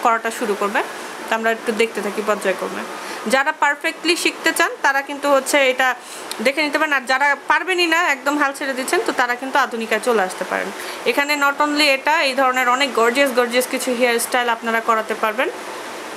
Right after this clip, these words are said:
এবং এখানে সব ধরনের হচ্ছে স্কিন কেয়ার, আপনার facial, fair polish, spa, et cetera, et cetera, bridal look, makeover, সব কিছু এখানে করা হয়। তো details একদম video শেষের দিকে আমি আপনাদেরকে বলে দিব।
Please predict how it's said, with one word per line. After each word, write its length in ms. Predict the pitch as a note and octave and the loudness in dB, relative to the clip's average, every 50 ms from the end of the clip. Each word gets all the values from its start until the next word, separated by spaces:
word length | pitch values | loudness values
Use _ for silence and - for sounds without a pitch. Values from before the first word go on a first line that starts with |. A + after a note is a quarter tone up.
| - - - - - - - - | -12 -12 -12 -12 -12 -10 -2 -2
এবং 280 | C#4 C#4 D4+ D#4 D#4 D4+ | 0 0 2 0 0 0
এখানে 240 | D4+ E4+ D4 D#4 | 2 2 2 2
সব 360 | D4 - - D#4+ D#4 D4 C4+ C#4+ | 2 2 2 2 2 2 0 0
ধরনের 440 | D#4 D4 C#4+ C#4+ C#4+ C#4 C#4+ C#4 D4 | 0 2 4 4 2 4 2 4 4
হচ্ছে 280 | D4 C#4 C#4+ - C#4+ | 2 2 2 0 -2
স্কিন 300 | C4+ - - C#4 C4+ C4+ | -2 0 0 2 2 2
কেয়ার, 260 | B3+ - B3+ B3 A#3+ A3+ | 2 2 2 2 2 2
আপনার 320 | A3+ A3+ A#3 A#3 A#3 A#3 A#3 | 0 0 0 -2 -2 0 2
facial, 440 | A#3+ A#3 A3+ - B3+ A#3+ A#3 A#3 A3+ A3+ | 2 2 2 4 2 4 4 2 0 2
fair 200 | - A#3 A3 A3 A3 | 2 2 2 2 2
polish, 420 | A3+ A3 A3 A3 A3+ A3+ A#3 A3 | 2 2 4 2 2 2 2 0
spa, 400 | A3 - - A3 G#3+ G#3 G#3 G#3+ G#3 G#3+ | 0 0 0 2 4 4 2 2 0 -2
et 200 | G#3+ G#3+ - A#3 | -4 -2 -2 -2
cetera, 200 | G#3+ - G#3 G#3 | 0 0 0 -2
et 160 | G#3 - A3 | 0 -2 -6
cetera, 240 | G#3 - G#3+ G3+ G3 | -2 0 -2 0 0
bridal 320 | G3+ G3 G3+ G3+ G#3+ G#3+ | 0 0 2 2 0 0
look, 240 | G#3+ G#3 G#3 G#3 G3+ - | 2 4 2 2 2 2
makeover, 480 | G#3+ G#3+ G#3 G#3+ G#3 G3+ G3+ G3+ G3 G3 G3 - - - - - | -2 -2 0 0 0 2 2 2 2 0 -2 -4 -10 -10 -2 0
সব 120 | E4+ D4+ D4+ - | 0 0 0 -2
কিছু 200 | D4 C#4+ - C#4 | -8 -4 -2 0
এখানে 220 | B3 B3+ A3+ G#3 | 0 0 0 -2
করা 220 | G3 - E3 E3 F#3 | 0 0 0 0 0
হয়। 180 | F#3+ - G3+ - - - - - - - - - - | -2 -4 -6 -8 -8 -12 -12 -12 -12 -12 -12 -8 -2
তো 80 | - C#4+ | -2 0
details 360 | B3+ C#4+ C4+ D4 D4 C#4+ - | 2 2 2 4 2 4 2
একদম 280 | C#4+ C4+ C4+ C4+ C#4+ C#4+ | 0 0 -2 -4 -2 0
video 240 | C4+ B3 A#3 C4 C4 | 0 2 2 2 4
শেষের 320 | C4 C4+ B3+ - C4+ A3+ | 4 2 2 2 0 0
দিকে 140 | B3 A#3 A#3 | 2 2 2
আমি 120 | A3+ A3+ | 0 0
আপনাদেরকে 420 | A3 A3+ A#3 A3+ A3 A3+ A3 - A#3+ | -2 -2 -2 0 0 0 0 0 2
বলে 260 | A3+ A#3+ A#3+ A3+ A3 | 2 2 2 2 2
দিব। 300 | F#3+ F#3 F3+ G3 E3+ | 2 0 -2 -2 -4